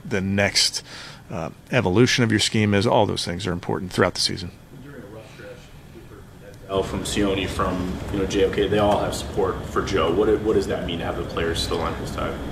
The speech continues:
Speaker 1: Yeah, I think we've, we've talked about it here. We've, I've talked about it with the team. We all share in it, you know,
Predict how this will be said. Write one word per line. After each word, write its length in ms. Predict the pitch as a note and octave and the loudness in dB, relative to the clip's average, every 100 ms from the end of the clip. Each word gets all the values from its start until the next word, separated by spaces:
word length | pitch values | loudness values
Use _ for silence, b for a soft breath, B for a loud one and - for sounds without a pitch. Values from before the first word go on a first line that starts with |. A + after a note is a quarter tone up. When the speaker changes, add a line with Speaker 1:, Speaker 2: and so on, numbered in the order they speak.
| - | 2
Speaker 1:
Yeah, 460 | - E3 C#3 - D#3 | 8 8 8 2 -2
I 80 | B2+ | 2
think 260 | C3 A#2 | 4 2
we've, 260 | - D3+ A#2 - | 0 0 0 2
we've 140 | C3+ A2+ | 2 6
talked 260 | B2 A2 | 8 8
about 300 | A2+ A2+ A2 | 8 8 8
it 100 | G#2 | 6
here. 240 | A#2 A#2 A2 | 4 4 4
We've, 160 | A2 | 2
I've 140 | - A2 | 0 0
talked 240 | G#2+ G#2 | 4 4
about 160 | A2 G#2 | 4 4
it 40 | |
with 100 | G2 | 4
the 60 | - | 0
team. 400 | - G#2+ G2+ G2+ | 2 4 4 4
We 100 | A#2 | 8
all 160 | A2+ A2+ | 8 8
share 320 | - A2+ G#2 | 6 6 6
in 80 | G2 | 2
it, 100 | - B B - | -2 B B -10
you 100 | B2+ | -4
know, 140 | G2 | -4